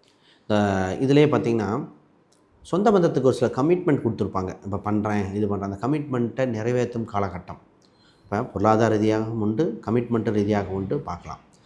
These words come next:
குழந்தைகள், குழந்தைகளால் ஆதாயம் உண்டு, குலதெய்வத்தில் ஆதாயம் உண்டு, குலதெய்வ அனுகிரகம் பெறுகிற காலகட்டம் வந்தாச்சு.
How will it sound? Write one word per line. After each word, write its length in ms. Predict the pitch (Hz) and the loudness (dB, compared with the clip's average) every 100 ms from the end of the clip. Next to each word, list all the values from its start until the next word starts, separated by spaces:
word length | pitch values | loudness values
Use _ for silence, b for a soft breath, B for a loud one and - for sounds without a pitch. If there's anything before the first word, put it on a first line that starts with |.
| b b | b b
குழந்தைகள், 580 | - 143 156 139 113 - | 2 6 8 8 6 0
குழந்தைகளால் 600 | - 117 131 127 131 131 | 0 4 6 6 6 4
ஆதாயம் 400 | 107 107 110 107 | 4 2 4 2
உண்டு, 260 | 101 92 90 - | 0 -2 -6 2
குலதெய்வத்தில் 640 | 131 147 147 151 151 151 | 4 8 8 8 6 8
ஆதாயம் 460 | 120 107 104 104 95 | 8 6 4 2 0
உண்டு, 240 | 90 90 - b - | -4 -8 -14 b -2
குலதெய்வ 340 | 131 151 151 151 | 4 8 10 8
அனுகிரகம் 600 | 113 131 147 143 131 131 | 8 8 10 8 8 6
பெறுகிற 340 | 123 117 117 | 6 6 4
காலகட்டம் 600 | 123 107 107 101 113 107 | 2 2 2 0 -4 -4
வந்தாச்சு. 520 | 98 95 92 - - | -2 -4 -6 -10 -16